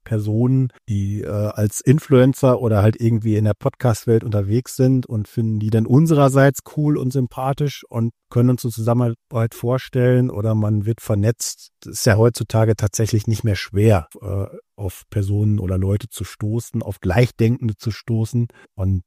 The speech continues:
das nehmen wir dann halt auch letztendlich wahr und versuchen dann einfach auszuloten, ob,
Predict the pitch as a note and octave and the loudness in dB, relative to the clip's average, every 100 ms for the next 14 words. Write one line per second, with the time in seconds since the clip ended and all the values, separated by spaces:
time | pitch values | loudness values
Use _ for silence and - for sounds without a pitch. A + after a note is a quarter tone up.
0 | - G2+ - - A2+ B2 A#2+ A#2 A2 A2 | -4 -4 -4 4 6 8 6 6 6 4
1 | A#2 A2 - A2+ - A#2 A2+ F#2 A#2 G2 | 4 0 -2 -4 -2 -2 -2 0 2 2
2 | D#2 - F2+ - F#2+ G2 G2 G#2+ G2 G#2 | -2 -8 -8 -4 -4 -4 -2 -2 0 -2
3 | G#2 G2 G#2 F#2+ F#2+ - G#2+ G2+ A#2 - | -2 -6 -6 -6 -6 -6 -6 -4 -6 -4
4 | A2+ A2+ - G#2 | -4 -4 -6 -12